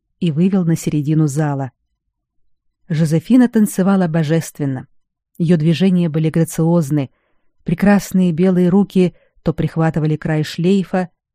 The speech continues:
то выгибались, как лебединое крыло, а лёгкие ноги несли её уже начавшее полнеть тело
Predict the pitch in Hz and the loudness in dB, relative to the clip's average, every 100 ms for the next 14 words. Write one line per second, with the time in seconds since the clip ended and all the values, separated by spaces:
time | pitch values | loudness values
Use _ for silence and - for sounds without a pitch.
0 | _ - 151 151 147 127 170 185 180 - | _ -6 -4 -2 -4 -2 0 0 -2 -6
1 | - - 165 170 156 151 170 165 160 160 | -12 -10 -2 0 0 0 2 2 0 -2
2 | 165 156 156 147 - _ _ _ _ _ | -2 -2 -2 -4 -12 _ _ _ _ _
3 | - 165 240 220 - 208 202 208 170 180 | -2 2 4 2 0 4 4 4 2 0
4 | 175 _ _ _ 160 151 - 175 254 214 | -2 _ _ _ -6 -4 -2 0 2 2
5 | 202 190 175 165 156 - 156 135 165 147 | 0 0 0 0 0 -2 -6 -6 -6 -4
6 | 151 151 156 - - 214 208 202 | -2 0 -2 -2 0 2 2 2